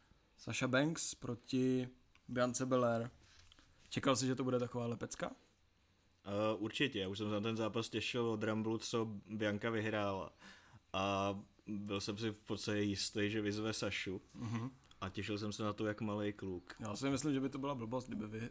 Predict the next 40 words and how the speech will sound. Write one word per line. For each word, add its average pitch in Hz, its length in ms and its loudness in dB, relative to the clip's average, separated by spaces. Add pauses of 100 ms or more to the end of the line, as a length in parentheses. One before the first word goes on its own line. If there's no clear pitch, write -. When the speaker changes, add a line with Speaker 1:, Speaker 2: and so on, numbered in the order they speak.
Speaker 1:
vyzvala 113 440 0
Asku. - 540 -4 (380)
Ale 151 260 4 (180)
trošku 143 320 2
jsem, 170 400 4
trošku 139 320 0
jsem 156 220 6
byl 170 260 8
jako 175 380 4
v 147 40 4
rozpacích, 156 600 6
když 156 420 8
se 135 140 0
tam 147 360 4 (300)
kolem 135 260 6
toho 135 240 2
motal 139 640 2 (100)
Reginald. 120 560 2 (380)
Víš, - 420 -2
v - 80 -20
tom 143 140 0
příběhu 139 400 6
prostě - 380 -4
mi 113 100 0
to 123 140 0
nepřišlo 131 480 4
úplně 135 340 2
takový 139 500 4 (380)
ideální, 123 640 6
že 123 140 -2
Sasha 127 260 0
Banks 127 240 2
ho 123 60 0
tam 131 180 4
nějak 127 220 2
jakože 127 380 0 (300)
využívala, 131 640 6
odešel 127 340 2
od 117 200 -2
Carmely, 131 640 4